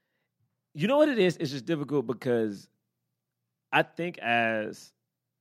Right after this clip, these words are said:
a, a, a black man and being in that moment, I know I've said on this podcast, one of my favorite scenes I've ever seen in a movie <laughs> was in Superfly when he beat the hell out of that racist cop who, like, killed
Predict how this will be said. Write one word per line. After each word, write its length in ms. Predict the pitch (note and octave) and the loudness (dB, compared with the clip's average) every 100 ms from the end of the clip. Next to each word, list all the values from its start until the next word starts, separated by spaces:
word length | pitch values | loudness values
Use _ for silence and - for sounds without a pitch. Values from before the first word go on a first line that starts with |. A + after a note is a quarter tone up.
| - | -20
a, 300 | - _ A#2+ | -20 _ -8
a, 240 | A#2 G#2 - | -6 -8 -8
a 160 | G2+ | -12
black 380 | F2+ A2 A#2+ A2 | -6 0 2 2
man 400 | A2 A2 G#2 G2 - | 2 0 0 -4 -10
and 260 | G#2+ G2 F2+ _ _ - _ _ - | -12 -12 -14 _ _ -20 _ _ 4
being 220 | C3 B2 | 4 4
in 80 | A#2 | 0
that 120 | A2 | -2
moment, 380 | G#2 G2 F#2 - _ - | -4 -6 -8 -12 _ -6
I 100 | A2+ | -2
know 140 | C3 | 2
I've 80 | B2 | 2
said 120 | C3 | 0
on 60 | A#2 | -4
this 80 | G#2+ | -4
podcast, 400 | A2+ G#2+ A2 A2 | -4 -4 -6 -4
one 160 | A#2 | -4
of 80 | B2+ | -2
my 80 | A#2 | -4
favorite 340 | - A#2+ A2+ | 0 0 2
scenes 180 | A2+ A#2 | -2 -8
I've 100 | G2 - | -8 -8
ever 160 | A2 | -10
seen 240 | G#2 A2+ G#2+ | -10 -12 -14
in 100 | G2+ | -14
a 40 | |
movie 460 | G2 G#2 F#2+ F#2 - - _ _ | -12 -10 -10 -12 -14 -20 _ _
<laughs> 300 | _ _ - | _ _ -10
was 140 | A2 | -8
in 60 | G2+ | -8
Superfly 680 | - - B2+ A#2+ A#2 G#2+ | -8 -6 -4 -4 -4 -4
when 100 | G#2 | -4
he 60 | G#2+ | -8
beat 220 | F#2 - | -8 -8
the 80 | A2+ | -4
hell 140 | A#2 A2 | -2 -2
out 120 | G#2+ | -4
of 80 | G#2 | -6
that 220 | G2+ - - | -8 -12 -8
racist 540 | G#2 A#2 - A2 G2 - _ _ _ _ _ _ | -2 -2 -2 -6 -8 -14 _ _ _ _ _ _
cop 340 | - D3 C3 - | 4 6 6 2
who, 80 | A#2 | 0
like, 240 | A#2 G#2 | 0 0
killed 260 | B2+ B2 | -2 -2